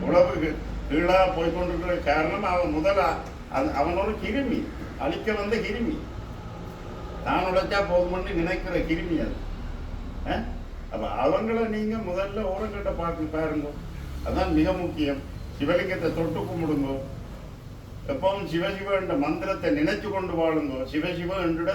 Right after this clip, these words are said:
தீவினை மாளும், சிவசிவ என்றிட தேவர் மாவர்." அப்படித்தான் வாழ்ந்தவங்கள் தமிழர். சிவ வழிபாட்டோட தேவர்கள் மாதிரி வாழ்ந்தவங்களப்பா.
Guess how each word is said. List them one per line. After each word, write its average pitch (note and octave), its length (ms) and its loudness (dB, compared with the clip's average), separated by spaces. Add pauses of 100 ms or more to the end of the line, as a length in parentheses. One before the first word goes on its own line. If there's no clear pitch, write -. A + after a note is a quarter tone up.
(160)
தீவினை E3 500 2
மாளும், D3 800 0 (440)
சிவசிவ F3 400 4
என்றிட D#3+ 460 4
தேவர் D#3 360 4
மாவர்." D3+ 300 2
அப்படித்தான் E3+ 480 2
வாழ்ந்தவங்கள் A3 720 2
தமிழர். D#3 420 2 (640)
சிவ F#3 260 4
வழிபாட்டோட A#3 720 6
தேவர்கள் C#4 460 6
மாதிரி C4 260 2
வாழ்ந்தவங்களப்பா. F#3+ 840 2